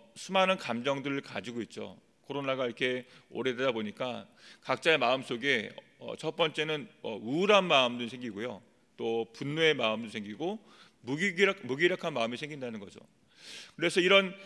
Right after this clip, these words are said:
어, 우울감과 분노와 무기력을, 무기력을 색깔로 표현해서 이렇게 신조어로 표현을 한답니다. 그래서 여러분 많이 알고 있는 것처럼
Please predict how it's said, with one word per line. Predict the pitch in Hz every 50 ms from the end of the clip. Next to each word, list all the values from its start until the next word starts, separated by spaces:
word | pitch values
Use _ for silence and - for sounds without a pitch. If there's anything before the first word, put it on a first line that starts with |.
| - - -
어, | - - 113 113 113 - - - - -
우울감과 | - 120 135 165 190 202 208 202 185 185 175 175 175 170 165 170 170 175 175 175 170 -
분노와 | - - 156 160 165 165 165 160 165 165 165 151
무기력을, | 127 117 123 135 151 151 147 143 135 143 160 143 117 98 - - -
무기력을 | 113 117 127 151 143 139 139 151 143
색깔로 | - - 247 - - 226 214 214 208 202
표현해서 | 202 - 196 185 165 139 123 110 - - 175 165 131 - -
이렇게 | 107 - 135
신조어로 | 110 - - - - 196 226 226 202 233 220 202 196 190 180 180 170 170 160 - - - - _
표현을 | - - 226 214 202
한답니다. | 202 - 147 139 127 117 104 98 104
그래서 | 104 113 120 - 165 151 143
여러분 | 135 151 151 139
많이 | 120 117 131 160 151
알고 | 123 127 135
있는 | 135 135
것처럼 | 135 131 - 160 165 180 147 117